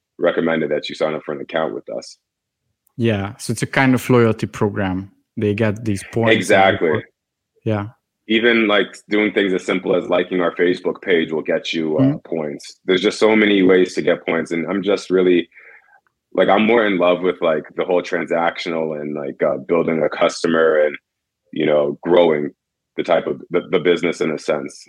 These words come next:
Speaker 1: Like, I look at
Speaker 2: Mm.
Speaker 1: myself more as a builder. You know, I'm not physically building something, but, um,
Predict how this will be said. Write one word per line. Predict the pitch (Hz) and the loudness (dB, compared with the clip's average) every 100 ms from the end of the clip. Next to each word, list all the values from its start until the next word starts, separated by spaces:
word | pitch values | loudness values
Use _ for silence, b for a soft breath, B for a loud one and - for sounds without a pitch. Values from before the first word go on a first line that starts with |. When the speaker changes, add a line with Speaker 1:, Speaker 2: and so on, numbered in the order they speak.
| _ | _
Speaker 1:
Like, | 87 87 | -2 2
I | 92 | 4
look | 104 107 | 4 2
at | |
Speaker 2:
Mm. | 98 | 0
Speaker 1:
myself | 95 104 87 | 2 2 0
more | 92 90 | 2 0
as | 85 | 0
a | 78 | -4
builder. | 73 87 87 76 76 - _ _ _ _ | -2 0 0 -2 -6 -10 _ _ _ _
You | - | -6
know, | 80 80 | -2 0
I'm | 82 | 0
not | 90 90 - | 0 -2 0
physically | 98 92 95 95 | 0 0 0 0
building | 82 92 95 | 2 2 2
something, | 95 101 98 101 98 92 | 0 -2 -2 -2 -4 -2
but, | 85 78 76 _ _ _ _ _ _ _ | 0 0 -4 _ _ _ _ _ _ _
um, | - 80 80 76 | -16 -12 -12 -12